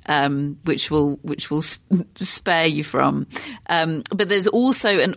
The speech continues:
awful lot of videos of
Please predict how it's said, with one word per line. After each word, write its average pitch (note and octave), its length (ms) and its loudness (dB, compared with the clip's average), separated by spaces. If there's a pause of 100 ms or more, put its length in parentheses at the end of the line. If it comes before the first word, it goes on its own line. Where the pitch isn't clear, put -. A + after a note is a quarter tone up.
(100)
awful A#3 520 2
lot - 420 0 (200)
of D#3+ 500 2 (120)
videos D#3 1080 0 (500)
of D#3 640 2